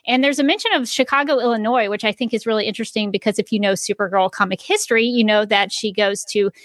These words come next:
Lakeshore University, which is located in Chicago.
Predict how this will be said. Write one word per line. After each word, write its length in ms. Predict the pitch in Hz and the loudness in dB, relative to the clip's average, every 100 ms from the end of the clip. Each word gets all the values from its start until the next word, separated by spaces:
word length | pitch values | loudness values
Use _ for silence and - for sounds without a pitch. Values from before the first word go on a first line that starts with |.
| - - | -18 -2
Lakeshore 380 | 220 208 226 214 | 0 2 2 2
University, 720 | 208 202 277 415 - 190 190 | 2 0 2 0 0 -2 -2
which 200 | 196 - | -4 -6
is 120 | 185 | -8
located 420 | 175 - 220 190 - | -8 -6 -4 -4 -6
in 180 | 185 | -10
Chicago. 680 | 180 202 - - - - - | -6 -8 -2 -2 0 -2 -2